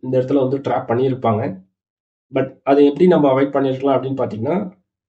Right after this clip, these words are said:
இது வந்து ஒரு கேப் ஃபில் மாதிரி கன்சிடர் பண்ணிட்டு, ஆ, அங்க போயிட்டு திருப்பி இங்கிருந்து ரிவர்சல் ஆயிட்டு திருப்பி ஆனா வந்துட்டாங்க. இதை நீங்க எப்படி ஒரு ஃபிப்-, ஃபிப் ரிட்ரேஸ்மெண்ட் வந்து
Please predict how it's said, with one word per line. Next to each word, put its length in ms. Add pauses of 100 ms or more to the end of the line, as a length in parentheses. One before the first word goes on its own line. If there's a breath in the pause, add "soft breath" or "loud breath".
(220)
இது 200
வந்து 160
ஒரு 180
கேப் 300
ஃபில் 220
மாதிரி 260
கன்சிடர் 380
பண்ணிட்டு, 420 (440)
ஆ, 60 (840)
அங்க 200
போயிட்டு 460
திருப்பி 280 (300)
இங்கிருந்து 420
ரிவர்சல் 320
ஆயிட்டு 260
திருப்பி 260
ஆனா 220
வந்துட்டாங்க. 420 (240)
இதை 180
நீங்க 180
எப்படி 220 (260)
ஒரு 280
ஃபிப்-, 600
ஃபிப் 240
ரிட்ரேஸ்மெண்ட் 560
வந்து 220